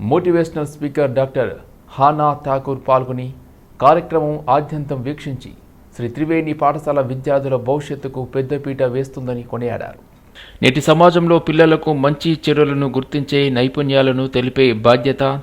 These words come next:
తల్లిదండ్రులది, టీచర్లది అని తెలియజేశారు. ఎక్స్ట్రా యాక్టివిటీస్, కరిక్యులం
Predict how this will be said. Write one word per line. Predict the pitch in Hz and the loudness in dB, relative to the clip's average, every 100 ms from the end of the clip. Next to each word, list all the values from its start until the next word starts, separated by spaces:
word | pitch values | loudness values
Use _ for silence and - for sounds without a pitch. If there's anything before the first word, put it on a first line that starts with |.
| - | 0
తల్లిదండ్రులది, | 123 139 135 131 131 123 135 170 - - | 2 2 2 2 0 0 -2 -4 -8 2
టీచర్లది | 135 156 190 175 170 160 | 4 6 6 8 6 6
అని | 151 156 | 4 2
తెలియజేశారు. | 151 143 151 139 139 - - - - - 127 | 0 0 0 0 -4 -4 -6 -10 -20 -4 -2
ఎక్స్ట్రా | - 185 160 | -2 4 4
యాక్టివిటీస్, | 147 - 156 143 151 170 - - - - | 4 2 -4 -2 -2 -2 -6 -20 -8 4
కరిక్యులం | 139 165 - 170 165 160 | 4 4 2 4 4 0